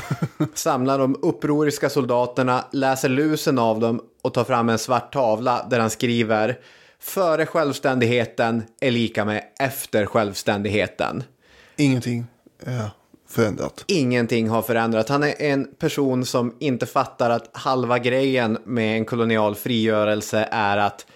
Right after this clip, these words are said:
Speaker 2: du liksom byter tänkande.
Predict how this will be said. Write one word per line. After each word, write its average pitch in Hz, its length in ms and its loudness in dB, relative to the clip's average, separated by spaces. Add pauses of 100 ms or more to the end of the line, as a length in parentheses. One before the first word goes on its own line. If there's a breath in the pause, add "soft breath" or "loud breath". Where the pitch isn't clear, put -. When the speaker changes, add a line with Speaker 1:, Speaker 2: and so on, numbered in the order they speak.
(280 soft breath)
Speaker 2:
du 123 200 0
liksom 113 440 -2
byter 113 400 2
tänkande. 113 920 0